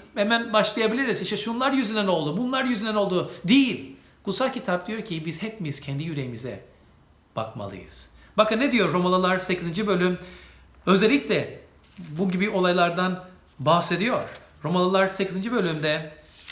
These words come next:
ve on dokuzuncu ayette şunu okuyoruz. Yaratılış, kainat, Tanrı çocuklarının ortaya çıkmasını büyük özlemle bekliyor.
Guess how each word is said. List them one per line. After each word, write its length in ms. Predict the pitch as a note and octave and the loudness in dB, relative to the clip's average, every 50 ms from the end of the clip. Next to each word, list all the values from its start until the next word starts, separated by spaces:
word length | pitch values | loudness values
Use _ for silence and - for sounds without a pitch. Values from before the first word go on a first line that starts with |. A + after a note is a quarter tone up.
| - - | -10 -4
ve 280 | E3 F3+ F#3 F#3+ F#3+ - | 0 0 0 0 -2 -2
on 200 | - A3 A#3 A3 | 0 0 2 2
dokuzuncu 400 | G3 F#3+ F3+ E3+ E3 D#3+ D#3+ D#3+ | 0 -2 -2 -4 -6 -4 -2 0
ayette 300 | D3+ D3 C#3+ C#3 - F3+ | 0 0 0 -2 -2 -4
şunu 220 | F3+ - F3+ F#3 F#3 | -4 -2 -2 -2 -2
okuyoruz. 580 | F3 - - E3+ D3+ C3 A#2+ A2+ - - - - - _ _ _ _ _ _ _ _ _ _ _ _ _ _ - - - - | -2 -2 -2 -2 -2 -2 -2 -4 -8 -10 -12 -16 -20 _ _ _ _ _ _ _ _ _ _ _ _ _ _ -20 -20 -14 -6
Yaratılış, 600 | - D3 F3 F#3 G3+ G#3+ G#3 A3 A#3 B3 A#3+ - - | 2 6 8 8 8 8 6 4 0 0 -2 -2 0
kainat, 640 | - - F#3+ G3+ G3 G#3 G#3 G#3 G3+ - - - - - - _ - - - - _ - | 2 4 6 6 6 4 4 2 2 -2 -6 -12 -14 -18 -20 _ -20 -20 -20 -20 _ 2
Tanrı 400 | - F#3+ A3 A3 A3 C#4+ C#4+ - | 6 8 8 8 6 4 2 2
çocuklarının 560 | - B3+ G3+ A#3 A#3 - A#3 G#3+ G#3+ A#3 A#3 | 2 2 2 0 2 2 2 4 4 2 2
ortaya 440 | - A3+ G#3+ G#3 G#3 G#3+ A#3 A#3 A#3 | 2 2 2 2 2 2 0 0 -2
çıkmasını 760 | - G#3+ - - G3 G3 F#3 F#3+ - G3+ F#3+ G3 G3+ G3 - - - - - | -2 -4 -4 0 0 0 0 0 0 0 0 0 0 -2 -6 -12 -18 -14 -8
büyük 380 | C#3+ C3 E3+ G#3+ C#4 D4+ D4+ C4 | -2 4 8 8 8 8 8 6
özlemle 540 | A#3+ A3+ G#3 F#3+ A#3+ C4 D#4+ F4 E4+ E4 D#4 | 4 4 4 4 4 4 4 4 4 4 4
bekliyor. 480 | C#4 - - G3+ F#3+ E3+ D3 B2 G#2+ | 4 4 4 4 4 4 4 2 0